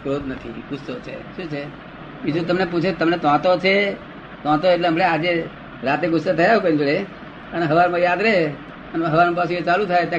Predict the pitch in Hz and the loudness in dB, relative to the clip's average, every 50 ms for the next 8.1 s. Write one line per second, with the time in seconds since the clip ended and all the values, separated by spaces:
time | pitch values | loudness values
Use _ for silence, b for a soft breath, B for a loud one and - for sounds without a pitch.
0 | 147 180 185 175 156 139 143 151 165 160 156 151 180 180 160 160 165 160 143 135 | 0 2 2 2 2 0 -2 -2 -2 -2 -2 0 0 2 2 2 0 0 -2 -4
1 | 156 143 147 139 - 135 110 - - 107 131 147 139 151 147 147 - - - - | -2 -2 -2 -2 -4 -6 -10 -10 -10 -8 -8 -6 -2 -2 -2 -2 -4 -8 -12 -16
2 | - - - - - 170 180 175 175 180 151 156 160 185 220 208 196 185 156 - | -18 -18 -14 -6 -2 0 0 0 2 2 2 2 4 2 2 2 2 2 2 2
3 | 180 175 151 127 117 - - - - - - 170 175 147 143 135 - 214 190 180 | 4 4 4 2 0 -6 -16 -18 -16 -8 -4 -2 -2 -2 -2 -4 -2 -2 2 4
4 | 185 180 170 165 165 156 - 180 180 156 135 - - - - - - - 190 190 | 4 4 4 2 0 0 -2 0 0 0 -2 -2 -8 -16 -18 -18 -10 -4 -2 0
5 | 180 147 - 151 160 170 175 190 190 190 185 185 185 - - 180 175 165 139 151 | 0 0 0 2 4 4 4 4 4 4 2 0 -2 -2 -2 0 0 2 2 4
6 | 165 180 180 165 160 170 170 - - 180 175 156 151 165 165 165 165 156 151 - | 4 4 4 2 2 -2 -2 -2 -4 -2 0 0 2 2 2 2 0 -2 -2 -4
7 | 170 165 165 151 - - 131 - - - - - - - - - 190 180 156 143 | -6 -8 -8 -8 -8 -10 -12 -12 -12 -16 -16 -14 -14 -14 -12 -8 -4 -2 -2 -2
8 | 151 147 | -2 -4